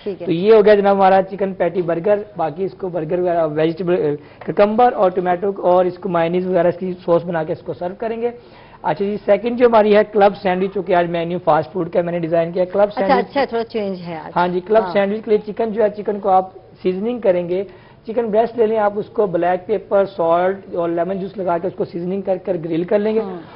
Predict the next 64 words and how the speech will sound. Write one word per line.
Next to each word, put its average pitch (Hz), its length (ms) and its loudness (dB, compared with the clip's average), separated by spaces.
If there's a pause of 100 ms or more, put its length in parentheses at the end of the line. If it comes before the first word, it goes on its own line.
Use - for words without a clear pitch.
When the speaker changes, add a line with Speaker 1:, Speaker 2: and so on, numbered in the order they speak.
(220)
Speaker 2:
उसको 208 260 -2
fine 208 280 0
chop 220 320 0
कर 226 120 2
लेंगे, 220 260 -2
fine 202 280 0
chop 202 180 -4
करके 196 160 -4
उसको 185 160 -4
mayonnaise 180 360 0
mix 175 220 -4
कर 196 160 0
लेंगे। 170 240 0
ये 190 140 4
आपका 185 280 4
chicken 185 300 -6
spread 185 380 0
जो 180 160 4
आपको 165 360 2
बना 156 240 -2
बनाया 180 200 0
मिलता 170 260 -2
है, 170 60 0
ये 175 60 0
आप 170 100 -2
घर 151 200 -6
में 165 140 -6
ही 175 60 -6
खुद 165 180 -6
ही 220 120 -4 (480)
तैयार 180 220 6
कर 180 160 -2
सकते 151 300 -10
हैं। 139 120 -10 (360)
इसके 214 200 -2
बाद 220 260 4
slice 220 320 4
जो 233 140 -4
है, 220 120 0
ये 214 60 4
देखें 208 200 2
light 190 300 2
golden 185 320 4
में 202 160 -6
हम 185 160 -4
कर 180 160 -2
रहे 175 80 -4
हैं 196 80 -4
इसको, 208 280 -6 (180)
ये 185 140 0
क्लब 190 440 0
sandwich 214 420 -4
है, 233 200 -4
ये 208 80 0
crispy 196 440 -6
होगा, 220 220 6
Speaker 1:
ठीक - 400 -8
है। 175 60 -4
Speaker 2:
Light 190 360 2
golden 185 320 4
ये 202 180 0
हम 170 180 0
इसको 175 200 -4
करेंगे, 175 440 0